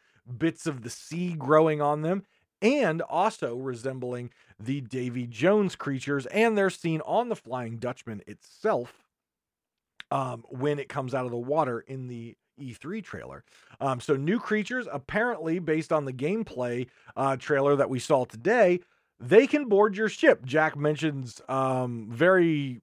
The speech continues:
very, very distinctly, they're coming aboard, and you can see these creatures climbing up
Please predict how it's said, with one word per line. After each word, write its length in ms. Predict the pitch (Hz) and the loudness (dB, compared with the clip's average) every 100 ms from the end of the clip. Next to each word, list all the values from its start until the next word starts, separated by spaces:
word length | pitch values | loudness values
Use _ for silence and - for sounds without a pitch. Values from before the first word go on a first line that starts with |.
| _ | _
very, 720 | 127 110 143 202 160 120 113 - 95 104 104 | -18 0 4 4 4 0 -8 -18 _ -12 0
very 280 | 208 202 | 4 4
distinctly, 600 | 143 127 131 120 131 147 131 | 2 -4 -8 -6 -2 -2 -2
they're 380 | 123 185 233 | 2 4 6
coming 480 | - - 175 240 240 | 4 4 4 4 2
aboard, 520 | 185 156 254 175 143 | 2 6 8 8 6
and 240 | 147 131 131 | 0 -4 -8
you 100 | 156 | -8
can 180 | 170 151 | -8 -10
see 320 | - 208 170 | -10 -10 -8
these 220 | 147 156 | -8 -10
creatures 520 | - 180 170 127 123 | -8 -8 -8 -8 -8
climbing 480 | - 143 151 180 151 | -8 -6 -4 -6 -6
up 220 | 123 - | -6 -6